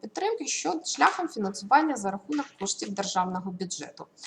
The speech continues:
Висновок за результатами аналізу ефективності здійснення державно-приватного партнерства щодо об'єктів державної власності підлягає оприлюдненню на офіційному вебсайті центрального органу виконавчої влади, що забезпечує формування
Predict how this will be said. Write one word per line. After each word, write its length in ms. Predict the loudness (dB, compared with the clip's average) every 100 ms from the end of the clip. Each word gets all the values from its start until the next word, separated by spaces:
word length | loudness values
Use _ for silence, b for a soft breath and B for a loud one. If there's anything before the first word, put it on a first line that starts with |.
| B B B
Висновок 540 | 6 6 6 0 0 0
за 240 | 6 6
результатами 800 | 6 -2 -2 6 6 6 0 0
аналізу 520 | 0 2 2 0 -4
ефективності 720 | -6 -8 -2 -2 0 -4 -6
здійснення 540 | -6 -4 -4 -2 -2 -2
державно-приватного 1040 | -4 2 2 2 -2 -4 0 0 0 -6
партнерства 600 | -4 -6 -2 -4 -4 -4
щодо 320 | -2 0 0
об'єктів 680 | -2 -2 -4 -4 -4 -6 -10 _ B B B B
державної 640 | 0 2 6 6 6 4 2
власності 600 | 8 8 6 -2 -2 -4
підлягає 720 | -2 -2 0 2 4 4 2
оприлюдненню 800 | 0 0 -2 2 4 6 6 6
на 220 | 4 2 2
офіційному 640 | 0 -6 0 2 4 2
вебсайті 600 | 0 -2 4 6 4 0
центрального 760 | -6 -6 2 4 4 2 0 0
органу 320 | -4 -4 -4
виконавчої 680 | -6 -4 0 0 0 -4
влади, 340 | 4 8 8 8
що 180 | 2 0
забезпечує 760 | -2 -2 -4 -2 -2 -2 -4
формування 680 | -6 -4 -4 2 4 4